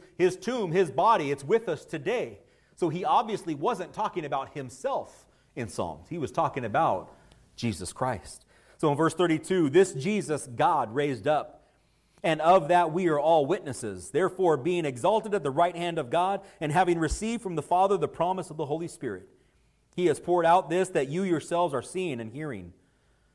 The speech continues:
For David did not ascend into the heavens, but he himself says, "The Lord said to my Lord, 'Sit at my right hand until I make your enemies your footstool.'" Again, quoting Scripture, quoting Psalm one hundred and ten, verse one.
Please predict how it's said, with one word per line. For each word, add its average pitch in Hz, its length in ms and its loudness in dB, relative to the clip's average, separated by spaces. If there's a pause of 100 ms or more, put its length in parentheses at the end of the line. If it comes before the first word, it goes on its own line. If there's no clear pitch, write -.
(100)
For 143 120 2
David 165 300 4
did 151 100 -2
not 165 180 2
ascend 185 320 0
into 160 200 0
the 135 60 4
heavens, 175 360 6
but 143 160 -2
he 180 120 0
himself 165 380 0
says, 180 340 2
"The 139 100 -2
Lord 190 400 2
said 202 340 0
to 156 80 -2
my 156 260 0
Lord, 98 360 -2 (200)
'Sit - 400 -2
at 123 180 -4
my 127 140 0
right 143 300 0
hand 123 420 -6 (200)
until 131 280 -2
I 120 120 2
make 139 280 -4
your 127 140 -2
enemies 101 480 -4
your 110 100 -4
footstool.'" 92 600 -6 (340)
Again, 104 320 -4
quoting 113 540 0 (160)
Scripture, - 440 -2
quoting 110 360 -2
Psalm 113 400 -4
one 113 140 -4
hundred 110 260 -6
and 95 120 -8
ten, 113 300 -4
verse 95 240 -4
one. 95 320 -4